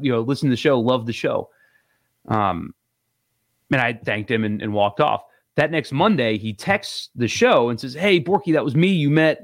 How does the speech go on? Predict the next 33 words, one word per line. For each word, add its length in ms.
So 180
good 140
to 40
meet 220
you. 80
Love 220
the 40
show." 440
What 160
he 60
didn't 220
realize 520
is 240
we 120
can 200
see 300
all 140
the 80
previous 480
messages 520
you've 160
sent 320
to 160
us. 300
And 180
he 120
said 200
some 160
bad 240
words 320
at 220
me, 360
like, 340